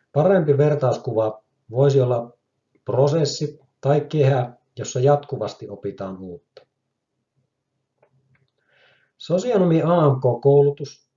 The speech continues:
on Suomessa valtioneuvoston asetuksella sijoitettu tasolle kuusi eurooppalaisen tutkintojen viitekehyksen tasolle. Tasolla kuusi on siis ammattikorkeakoulututkinnot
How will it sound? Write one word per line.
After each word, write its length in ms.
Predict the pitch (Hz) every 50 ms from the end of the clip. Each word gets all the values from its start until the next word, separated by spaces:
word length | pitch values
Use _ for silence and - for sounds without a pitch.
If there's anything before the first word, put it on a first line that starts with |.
| _ _ -
on 100 | 131 127
Suomessa 540 | 127 156 160 170 160 139 120 - - - 117
valtioneuvoston 840 | 139 143 165 160 - 156 139 127 123 123 117 117 117 - 120 120 120
asetuksella 840 | 127 139 131 139 135 120 120 107 - - - 101 98 101 104 - _ _ _
sijoitettu 640 | _ - - 139 139 143 131 135 127 - 135 127 -
tasolle 440 | - 135 127 143 135 131 131 127 - - _
kuusi 640 | - 190 196 175 143 117 - - 98 98 - _ _ _ _ _ _ _ _ _ _ -
eurooppalaisen 760 | 160 175 170 170 147 - - 135 127 127 120 117 117 117 113
tutkintojen 560 | 127 131 127 - 120 110 101 110 110 107 101 113
viitekehyksen 720 | 127 123 113 - - - - 90 90 85 - - 87 -
tasolle. 440 | - 90 - - 85 80 - _ _ _ _ _ _ _ _ _ _ _
Tasolla 440 | - 135 131 170 170 151 131 - -
kuusi 640 | - 151 165 175 165 156 139 147 139 139 - _ _ _ _ _ _ _ _ _ _ -
on 120 | 135 127
siis 260 | 135 139 127 - - 147
ammattikorkeakoulututkinnot 1700 | 156 160 175 170 165 - 143 131 - 143 135 127 139 127 - - - 120 120 123 123 - 127 123 - - 117 110 110 110 110 - _